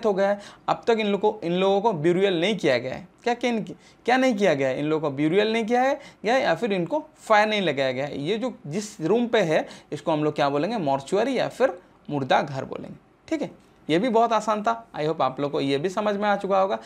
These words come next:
इस चीज़ को आप लोग क्या कीजिएगा, इसको आप लोग ज़्यादातर रिवाइज कर लीजिएगा। दो तीन बार रिवाइज करने के बाद ये आपको अपने आप से ही याद रह जाएगा, ठीक है? तो फिर हम लोग नेक्स्ट वन वर्ड देख लेते हैं। नेक्स्ट वन वर्ड हमारा क्या है? रफ, वायलेंट और ट्रबलसम पर्सन, यानी कि वो,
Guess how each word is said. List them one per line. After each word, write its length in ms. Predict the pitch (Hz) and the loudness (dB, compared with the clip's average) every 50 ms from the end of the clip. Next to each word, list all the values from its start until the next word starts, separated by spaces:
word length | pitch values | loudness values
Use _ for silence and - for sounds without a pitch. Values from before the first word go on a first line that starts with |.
| - - - - - 277 | -14 -20 -20 -8 -4 -4
इस 180 | 269 262 - | -4 -2 -2
चीज़ 180 | - 285 247 - | -2 -2 0 0
को 60 | 311 | 2
आप 180 | 277 269 254 277 | 2 2 2 2
लोग 240 | 277 277 277 277 - | 0 0 0 0 0
क्या 140 | 262 262 | 0 0
कीजिएगा, 400 | 247 262 247 196 160 147 160 220 | 0 0 -2 0 0 0 0 0
इसको 480 | 220 196 185 - - - - - - 240 | -2 -4 -6 -8 -16 -20 -20 -6 0 2
आप 200 | 214 190 170 190 | 2 2 2 2
लोग 220 | 247 294 302 - - - - - _ _ _ - | 0 0 -2 -2 -10 -20 -20 -20 _ _ _ -4
ज़्यादातर 320 | 147 180 220 247 254 247 185 | 2 2 2 4 4 4 4
रिवाइज 320 | 165 175 220 262 277 269 | 4 4 6 4 4 4
कर 140 | - 220 165 | 4 4 4
लीजिएगा। 300 | 147 143 131 139 135 135 | 4 4 2 2 0 0
दो 160 | 139 180 233 | 2 0 0
तीन 220 | 240 - 277 254 233 | 0 0 -2 0 0
बार 160 | 233 214 190 | 0 0 0
रिवाइज 260 | 170 160 185 185 180 | 2 0 0 0 0
करने 240 | 185 170 147 147 143 | -2 -2 -2 -2 -2
के 120 | 151 151 | -2 0
बाद 200 | 143 208 294 - - | 0 0 0 0 -2
ये 120 | 160 156 170 | -4 -2 0
आपको 260 | 170 156 156 - - | 0 -2 -2 -4 -4
अपने 420 | - 147 147 - - 180 185 196 | -4 -4 -6 -8 -8 -4 0 2
आप 120 | 190 175 170 | 2 2 0
से 140 | - - 175 | 0 0 0
ही 160 | 240 359 359 - - _ | 0 0 -4 -8 -12 _
याद 300 | 143 143 135 160 226 - - - - | -2 0 2 2 0 -2 -8 -12 -6
रह 160 | - 135 123 | -6 -6 -6
जाएगा, 320 | 127 - - - - - - - _ _ _ _ | -6 -10 -12 -12 -14 -16 -18 -20 _ _ _ _
ठीक 100 | 311 277 | -4 -4
है? 140 | 208 - - - - - _ | -4 -4 -6 -12 -20 -8 _
तो 80 | 143 143 | -6 -2
फिर 120 | 139 165 | 0 0
हम 140 | 175 190 226 | 0 2 2
लोग 180 | 269 277 - - - - _ _ - | 0 -2 -2 -10 -20 -20 _ _ -4
नेक्स्ट 240 | 151 143 - - 123 | -4 -4 -2 -4 -4
वन 100 | 127 139 | -2 0
वर्ड 140 | - 254 | 0 0
देख 220 | 240 - - - - | 0 -4 -6 -8 -10
लेते 220 | - - - - | -12 -12 -12 -14
हैं। 100 | - - - - - - _ _ _ | -16 -18 -20 -20 -20 -20 _ _ _
नेक्स्ट 220 | - 151 - - 190 | -8 -8 -4 0 2
वन 100 | 202 208 | 2 4
वर्ड 120 | 220 220 | 4 2
हमारा 240 | 226 220 220 220 220 | 2 2 2 0 0
क्या 160 | 214 240 240 | 0 -2 -2
है? 100 | 262 254 262 - - - _ _ - | -2 -4 -6 -12 -20 -20 _ _ -4
रफ, 500 | 147 139 139 180 220 277 320 - - - _ _ - _ _ - | -2 2 4 4 4 4 4 0 -6 -16 _ _ -20 _ _ -14
वायलेंट 520 | 139 139 151 175 214 247 269 285 294 - | -8 -2 0 2 2 4 2 2 0 0
और 140 | - 214 214 | 0 -2 -2
ट्रबलसम 560 | 208 - 165 151 139 151 190 180 185 208 185 | -2 -2 0 0 2 2 0 0 0 -4 -4
पर्सन, 340 | 151 139 135 - - 143 151 | -4 -4 -6 -6 -6 -4 -4
यानी 180 | 160 175 196 196 | -4 -4 -4 -4
कि 100 | 208 214 | -4 -2
वो, 300 | 175 202 220 220 - | 0 0 0 0 -2